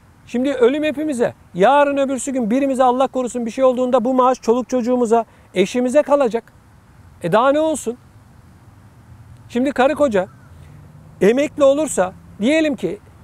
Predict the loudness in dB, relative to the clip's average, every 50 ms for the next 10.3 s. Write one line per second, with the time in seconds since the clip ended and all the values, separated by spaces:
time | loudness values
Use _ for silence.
0 | -2 0 2 2 2 0 -2 -4 -4 -4 -4 -4 -2 0 0 2 0 0 -2 -2
1 | -4 -4 -6 -6 -6 -6 -8 -8 -8 -4 -2 -2 0 0 -2 -4 -4 -4 -4 -2
2 | -2 -4 -4 -4 -6 -6 -4 -6 -8 -8 -10 -16 -20 -20 -10 -2 0 0 2 2
3 | 2 2 2 0 -2 -2 0 0 0 2 0 2 2 2 2 2 0 -2 -4 -4
4 | -4 -4 -4 0 2 2 4 4 4 2 0 0 -2 -2 -2 -4 -4 -4 -6 -12
5 | -20 -20 -20 -20 -20 -20 -20 -20 -20 -20 -20 -20 -6 0 2 4 4 4 2 2
6 | 0 0 2 2 2 2 0 0 2 2 2 2 2 2 2 2 2 0 -4 -6
7 | -4 -4 -2 0 2 0 0 0 -2 -6 -8 -6 -6 -6 -6 -2 2 4 4 4
8 | 4 2 0 0 0 0 2 2 2 0 0 -2 -4 -2 0 0 -2 -2 -4 -4
9 | -4 -4 -2 0 0 0 0 0 0 -2 0 0 -2 -2 -4 -6 -8 -10 -8 -10
10 | -10 -8 -8 -6 -6 -8